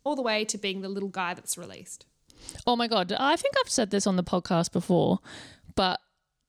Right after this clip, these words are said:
Speaker 2: did you know with that theor-, that train of thought, you have been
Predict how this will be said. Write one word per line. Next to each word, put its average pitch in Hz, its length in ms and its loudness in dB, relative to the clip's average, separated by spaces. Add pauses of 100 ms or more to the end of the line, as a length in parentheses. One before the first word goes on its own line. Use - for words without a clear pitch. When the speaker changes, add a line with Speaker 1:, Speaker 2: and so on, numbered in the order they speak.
(100)
Speaker 2:
did 247 220 4
you 247 180 4
know 196 280 2
with 180 280 0
that - 300 0
theor-, 175 420 4
that - 300 -2
train 170 280 0
of 160 80 -2
thought, 180 600 0 (520)
you 180 760 4 (380)
have - 420 -4
been 170 260 2